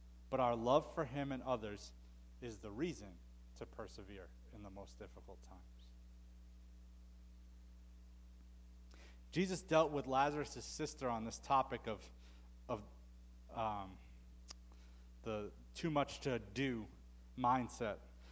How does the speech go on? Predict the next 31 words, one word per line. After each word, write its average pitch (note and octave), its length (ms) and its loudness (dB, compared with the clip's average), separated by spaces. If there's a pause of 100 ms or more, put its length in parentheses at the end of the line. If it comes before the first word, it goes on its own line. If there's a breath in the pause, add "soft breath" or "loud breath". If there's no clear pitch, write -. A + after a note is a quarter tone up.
(200 loud breath)
Um, A#2 300 6
in, B2+ 340 4
in C3 320 6
Luke D#3 260 10
chapter C3+ 300 4
ten, B2+ 320 4
it G#2+ 100 -2
says, B2 180 2
"Now C3 360 10
as A2 100 4
they A#2+ 140 6
went C3 180 6
on C#3 140 6
their C3 120 6
way, A#2+ 360 6 (400 loud breath)
Jesus E3 340 6
entered C#3+ 320 6
a A#2+ 40 8
village, A#2+ 400 8
and A#2+ 100 4
a - 20 6
woman D#3+ 320 8
named C#3+ 160 10
Martha D3 420 10
welcomed B2 460 4
her, B2+ 220 0 (320)
welcomed D3 520 4
him C3+ 240 0 (300 loud breath)
into B2+ 280 2
her A#2 160 2
house. A#2 460 0